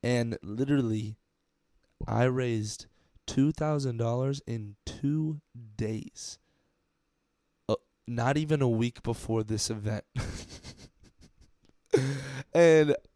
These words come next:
the Lord just provides two grand in two days. I pay the building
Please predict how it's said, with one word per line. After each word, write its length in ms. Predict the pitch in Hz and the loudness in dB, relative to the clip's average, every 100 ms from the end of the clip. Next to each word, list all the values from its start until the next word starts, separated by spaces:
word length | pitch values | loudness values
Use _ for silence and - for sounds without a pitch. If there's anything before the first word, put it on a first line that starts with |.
| _ | _
the 180 | 135 139 | 2 4
Lord 380 | 135 135 147 160 | 6 8 8 6
just 200 | 160 151 | 4 2
provides 460 | 151 120 123 113 - | 0 2 2 2 0
two 180 | 151 | -4
grand 200 | 160 175 | 0 0
in 100 | 156 | 0
two 140 | 139 151 | 0 0
days. 320 | 135 123 113 _ - | 2 0 -2 _ -8
I 380 | 127 156 180 165 - _ - | -4 -2 -2 -4 -12 _ -4
pay 500 | - 180 202 247 254 381 | -2 2 4 6 4 0
the 320 | - 139 139 143 | -10 -4 2 2
building 720 | 110 143 175 160 120 110 | 4 4 4 2 -2 -4